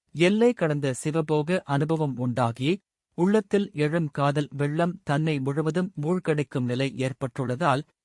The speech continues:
அந்த உள்ள நிலையை இறைவன் கருணையுடன் ஏற்றுக்கொள்ள வேண்டும் என்று விண்ணப்பிக்கிறார்.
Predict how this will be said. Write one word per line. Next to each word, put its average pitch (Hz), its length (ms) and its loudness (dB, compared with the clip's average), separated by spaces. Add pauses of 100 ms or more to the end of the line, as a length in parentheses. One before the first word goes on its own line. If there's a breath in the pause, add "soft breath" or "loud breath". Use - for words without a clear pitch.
(160)
அந்த 165 460 2
உள்ள 196 300 2
நிலையை 147 520 -2
இறைவன் 185 520 0
கருணையுடன் 151 680 0
ஏற்றுக்கொள்ள 151 720 -2
வேண்டும் 127 440 -2
என்று 131 500 -2
விண்ணப்பிக்கிறார். 139 800 0